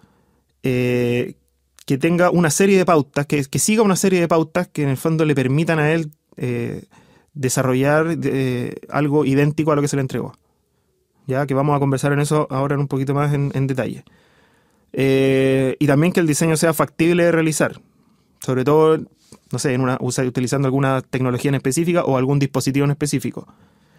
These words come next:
Eh, hay que pensar en eso. Los diseños, por ejemplo, cuando, que bueno, la, toda la parte de tecnología para celular y todo, eh,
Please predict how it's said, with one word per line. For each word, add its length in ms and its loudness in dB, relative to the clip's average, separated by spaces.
Eh, 480 0
hay 140 0
que 80 2
pensar 240 2
en 80 2
eso. 360 0
Los 160 -2
diseños, 360 0
por 140 0
ejemplo, 380 0
cuando, 540 0
que 80 0
bueno, 200 2
la, 140 0
toda 200 2
la 60 4
parte 340 2
de 220 0
tecnología 400 0
para 140 2
celular 400 0
y 80 0
todo, 420 0
eh, 580 -6